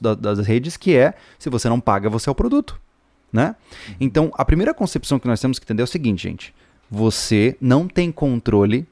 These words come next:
Speaker 1: sobre as suas necessidades de consumo de conteúdo. É, é aquela história, é o primeiro passo pra assumir um vício, né? Entender que você é doente,
Speaker 2: Isso só vai
Speaker 1: certo?
Speaker 2: mudar se você mudar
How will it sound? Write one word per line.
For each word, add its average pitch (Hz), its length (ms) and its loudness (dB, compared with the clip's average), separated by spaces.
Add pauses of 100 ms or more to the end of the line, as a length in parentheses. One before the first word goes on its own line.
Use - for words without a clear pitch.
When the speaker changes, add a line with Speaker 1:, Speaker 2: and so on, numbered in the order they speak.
(100)
Speaker 1:
sobre 120 400 2
as 113 100 2
suas 123 480 -2
necessidades 110 720 -2
de 110 100 -6
consumo 113 440 -2
de 110 80 -8
conteúdo. 139 540 0 (400)
É, 120 220 4 (240)
é 123 80 2
aquela 139 200 2
história, 104 440 2
é 104 60 -2
o 101 60 0
primeiro 123 300 0
passo 117 420 0
pra 147 160 -2
assumir 156 300 -4
um 220 80 -4
vício, 127 440 -6 (100)
né? 107 180 0
Entender 117 460 0
que 127 80 -12
você 143 240 -2
é 175 40 2
doente, 175 480 -4
Speaker 2:
Isso - 180 -8
só 165 140 -4
vai 143 140 2
Speaker 1:
certo? 123 120 4
Speaker 2:
mudar 143 240 0
se - 140 -14
você 151 240 -8
mudar 147 560 -4